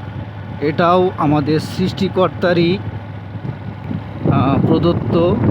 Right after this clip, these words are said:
এটা অবশ্যই স্বীকার করতে হবে। এটা ড্রাগন ক্ষেত। আমরা মানুষ এগুলা যতই চাষ করি না কেন, যদি সৃষ্টিকর্তা তিনি, আহ, ভালো ফল ফসল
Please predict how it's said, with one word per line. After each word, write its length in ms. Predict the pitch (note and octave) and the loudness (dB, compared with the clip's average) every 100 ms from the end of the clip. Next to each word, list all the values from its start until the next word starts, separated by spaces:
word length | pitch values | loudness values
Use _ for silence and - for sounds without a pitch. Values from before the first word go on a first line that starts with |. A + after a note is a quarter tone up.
| - | 2
এটা 320 | C#3+ C#3+ C#3+ | 0 0 2
অবশ্যই 480 | C3 C#3+ D#3 - D#3 | 4 4 4 2 2
স্বীকার 320 | - - D3+ | 2 4 2
করতে 340 | - D3+ - D3 | 2 -2 -2 0
হবে। 200 | D3+ D#3+ | 2 4
এটা 260 | - C#3+ | 4 2
ড্রাগন 520 | C#3+ C#3 C#3+ C#3 E3 D#3+ | 0 0 0 2 2 2
ক্ষেত। 300 | - D3 - - - - - - - - - - | 2 0 0 -2 0 0 0 -2 -2 -2 -2 0
আমরা 220 | D3 D3+ | 2 2
মানুষ 600 | D3 D#3 D#3 D3 - - - - | 2 2 2 0 -2 -2 -2 -2
এগুলা 380 | C#3 C3+ D3 D3 | 0 0 0 2
যতই 320 | C#3+ F3 E3+ A#2+ | 4 4 6 4
চাষ 260 | D#3 D3 | 4 0
করি 220 | - F3 F3 | 0 2 2
না 120 | E3 | 0
কেন, 220 | D3+ C#3+ D3+ A2 - - - - - | 2 2 2 0 -2 -4 -8 -6 -2
যদি 280 | F#3 F#3+ G#3+ | 2 2 2
সৃষ্টিকর্তা 960 | - F3 D#3 F3 D3 D#3 - D3+ D3+ - - - - - - D#3+ | 0 -2 -2 -2 0 0 2 2 2 0 -6 -8 -10 -8 -6 0
তিনি, 420 | D#3+ D#3+ C#3+ D#3+ | 2 4 2 0
আহ, 800 | - - - - C#3 C#3 C#3 C3+ B2 | -4 -8 -10 -6 -2 0 2 0 0
ভালো 360 | E3+ G3 G#3 F#3 - | 2 4 4 2 -2
ফল 380 | D#3 D#3 E3 G3+ - - | 2 2 2 0 -4 -4
ফসল 500 | D3+ D#3 - D#3 E3+ | -4 -2 0 2 2